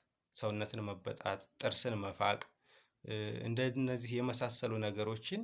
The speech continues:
በዕለቱ ከማድረግ መታቀብ፣ መከልከል ይኖርብናል። ስለዚህ የክርስቶስን ስጋና ደም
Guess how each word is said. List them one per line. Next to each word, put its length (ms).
በዕለቱ 360
ከማድረግ 560
መታቀብ፣ 580
መከልከል 600
ይኖርብናል። 680
ስለዚህ 440
የክርስቶስን 580
ስጋና 460
ደም 160